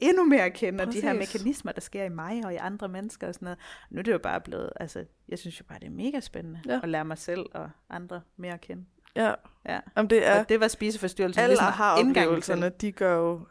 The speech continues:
Speaker 2: altså, ventetiden det værd, eller sådan,
Speaker 1: Ja.
Speaker 2: ikke? At, ja, man hele tiden kommer fremad, og hele tiden kan mærke, at man bliver klogere, og
Speaker 1: Mm.
Speaker 2: ja. Så kan det være lidt sjovere,
Speaker 1: Ja.
Speaker 2: end det der, øh, hvor man trækker sig igennem og skal
Speaker 1: Ja.
Speaker 2: have overstået, ikke?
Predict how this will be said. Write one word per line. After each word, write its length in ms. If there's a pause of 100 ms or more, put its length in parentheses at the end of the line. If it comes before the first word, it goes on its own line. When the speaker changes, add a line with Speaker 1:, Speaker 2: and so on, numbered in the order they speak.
Speaker 2:
altså, 240 (440)
ventetiden 720
det 100
værd, 320
eller 160
sådan, 200
Speaker 1:
Ja. 60
Speaker 2:
ikke? 200
At, 360 (640)
ja, 280
man 160
hele 140
tiden 140
kommer 180
fremad, 440
og 60
hele 140
tiden 200
kan 120
mærke, 260
at 60
man 120
bliver 120
klogere, 420
og 240
Speaker 1:
Mm. 320 (380)
Speaker 2:
ja. 120 (880)
Så 140
kan 120
det 80
være 120
lidt 100
sjovere, 300 (280)
Speaker 1:
Ja. 100 (640)
Speaker 2:
end 120
det 140
der, 200 (420)
øh, 460 (280)
hvor 100
man 120
trækker 380
sig 160
igennem 400
og 180
skal 180
Speaker 1:
Ja. 140 (720)
Speaker 2:
have 260
overstået, 440
ikke? 100